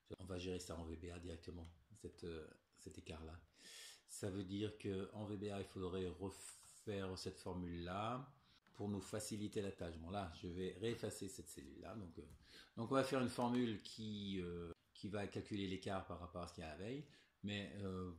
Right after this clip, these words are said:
de façon à ce que ça s'adapte uniquement au nombre de cellules qui vont bien, la formule, on va la, la faire créer en V B A. C'est-à-dire que à ce niveau-là, je vais, euh, où je vais me positionner ailleurs,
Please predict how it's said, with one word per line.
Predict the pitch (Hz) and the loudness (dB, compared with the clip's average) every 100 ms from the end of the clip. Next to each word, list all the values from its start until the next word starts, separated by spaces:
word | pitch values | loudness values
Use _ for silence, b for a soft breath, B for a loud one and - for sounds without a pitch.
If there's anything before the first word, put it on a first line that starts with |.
| - | -4
de | 104 | -2
façon | 123 113 123 113 | 2 2 4 2
à | |
ce | 104 | 2
que | 107 | 0
ça | - 104 98 | 0 2 2
s'adapte | - 98 104 101 - | 0 2 2 2 0
uniquement | 107 104 104 107 95 | 0 0 0 0 2
au | |
nombre | 98 104 | 2 2
de | 92 | 0
cellules | 87 98 92 90 | 0 0 0 -2
qui | - 92 | -2 -2
vont | 87 82 | 0 0
bien, | 87 92 113 - B B B | 0 0 0 -4 B B B
la | 98 | -2
formule, | - 95 92 101 107 | 0 2 2 4 2
on | 87 | 2
va | 92 92 90 | 2 2 2
la, | 87 85 85 85 82 82 87 - | 0 0 0 0 -2 -2 -6 -8
la | 95 | -6
faire | - 101 | -2 -2
créer | - 104 107 - | 0 0 0 0
en | 98 | 0
V | 98 | 2
B | 92 87 | 4 2
A. | 78 - b b b | 0 -10 b b b
C'est-à-dire | - 101 104 | -2 0 2
que | - 101 107 | 4 2 2
à | 107 | -2
ce | 113 | 0
niveau-là, | 101 107 101 98 95 - - 98 | 4 6 6 2 -2 -10 -12 -8
je | 90 95 | -4 -2
vais, | 85 82 98 95 90 87 | -2 0 4 4 4 2
euh, | 82 82 82 82 - - - 85 | -2 -2 -4 -6 -10 -12 -12 -10
où | 87 | -10
je | 85 | -4
vais | 90 87 - - | -4 -6 -12 -6
me | 90 87 | -4 -2
positionner | 98 90 - 92 90 | -2 -2 0 0 2
ailleurs, | 90 92 87 85 | 2 2 0 -4